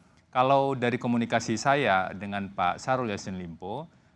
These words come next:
yang tentu saja, eh, sudah dengan seizin beliau, kemudian saya sampaikan ke publik, kalau komunikasi yang lain kan antara klien dan advokat itu memang harus dilindungi kerahasiaannya.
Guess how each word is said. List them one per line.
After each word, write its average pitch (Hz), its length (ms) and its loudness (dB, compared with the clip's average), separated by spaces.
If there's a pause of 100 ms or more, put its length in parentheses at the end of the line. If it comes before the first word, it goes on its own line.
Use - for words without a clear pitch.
(100)
yang 101 560 -4
tentu 98 240 -8
saja, 120 560 0
eh, 95 240 -6
sudah 104 240 -10
dengan 98 240 -8
seizin 101 400 -6
beliau, 107 320 -2
kemudian 101 400 -6
saya 95 160 -10
sampaikan 92 420 -8
ke - 140 -20
publik, 92 400 -12 (480)
kalau 98 240 -6
komunikasi 101 560 -4
yang 98 160 0
lain 120 240 0
kan 127 160 -4
antara 107 240 -6
klien 98 240 -2
dan 95 160 -6
advokat 101 400 -8
itu 101 160 -10
memang 101 320 -8
harus 92 240 -12
dilindungi 92 480 -10
kerahasiaannya. 87 760 -10